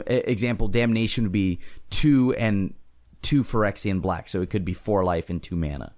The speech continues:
So I consider that a huge discount. And then on top of that, every time you, it, it has lifelink, and every time you cast a black spell, it gains a one one counter. So you'll gain a lot of that life back. And then,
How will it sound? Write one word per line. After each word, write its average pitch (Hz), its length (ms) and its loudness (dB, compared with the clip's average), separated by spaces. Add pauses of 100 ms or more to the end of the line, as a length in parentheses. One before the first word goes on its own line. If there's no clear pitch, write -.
(320)
So 143 360 0 (160)
I 175 120 2
consider 240 420 2
that 214 140 2
a 170 120 2
huge 139 600 -4
discount. 98 560 -4 (200)
And 220 120 0
then 254 80 2
on 247 100 2
top 208 160 2
of 175 60 -2
that, 185 100 0
every 165 160 0
time 160 140 0
you, 143 140 -2
it, 135 240 0
it 123 100 2
has 127 180 -2
lifelink, 120 560 0 (240)
and 147 100 2
every 147 140 2
time 139 160 0
you 127 100 -2
cast - 460 -4
a 131 80 10
black 95 300 2
spell, 135 420 -2 (300)
it 120 240 -2
gains 107 480 2
a 104 60 2
one 98 280 0
one 90 200 0
counter. 80 360 -4 (220)
So - 120 -2
you'll 165 200 2
gain 135 240 2
a 139 80 2
lot 123 180 2
of 127 60 2
that 110 180 0
life 90 400 -4
back. - 420 -8 (440)
And 175 180 2
then, 180 300 0